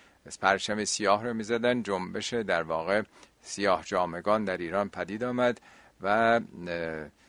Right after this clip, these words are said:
ابو مسلم خراسانی که خود اینم در واقع یه ایرانی بود، اسمشم، اه، بله، پو-، پوروند-، هرمزان،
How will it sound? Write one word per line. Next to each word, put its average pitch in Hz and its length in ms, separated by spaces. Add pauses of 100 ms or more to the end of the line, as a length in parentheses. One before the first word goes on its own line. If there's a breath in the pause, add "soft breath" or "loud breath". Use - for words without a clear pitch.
(680 soft breath)
ابو 98 280
مسلم 113 480
خراسانی 92 760
که 85 200
خود 98 260
اینم 107 340
در 92 160
واقع 87 280
یه 107 80
ایرانی 98 500
بود، 92 260
اسمشم، 95 540 (480 loud breath)
اه، 82 580 (1040)
بله، 87 320 (240)
پو-، 95 240 (140)
پوروند-، 90 560 (680)
هرمزان، 101 800